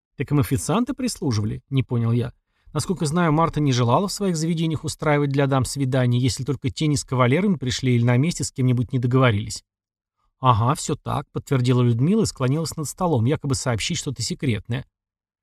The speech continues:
Однако думаю, что она так поступила для Анзора, чтоб тот обратил внимание на ее декольте. "Господа разгулялись да так, что перешли грань приличия, если", — она хихикнула, — "можно про третий этаж так сказать".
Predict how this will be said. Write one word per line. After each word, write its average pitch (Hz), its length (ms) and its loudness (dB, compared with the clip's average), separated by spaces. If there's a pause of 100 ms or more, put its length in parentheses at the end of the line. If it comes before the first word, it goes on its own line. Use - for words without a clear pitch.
(120)
Однако 233 380 2
думаю, 220 260 4
что - 140 -4
она 185 100 2
так 175 160 -6
поступила 190 480 -2
для 185 220 2
Анзора, 165 380 2
чтоб - 200 -6
тот 135 140 -8
обратил 131 420 2
внимание 127 440 4
на 120 60 4
ее 123 140 4
декольте. 117 600 -2 (720)
"Господа 147 420 2
разгулялись 139 540 4
да 123 100 2
так, 156 180 -2
что - 160 -8
перешли 127 340 -2
грань 139 260 2
приличия, 165 640 -2
если", — 135 460 -4 (100)
она 143 200 2
хихикнула, — 127 600 -4
"можно 214 300 2
про 160 160 -2
третий 147 280 -2
этаж 117 240 -4
так - 140 -8
сказать". 127 480 -6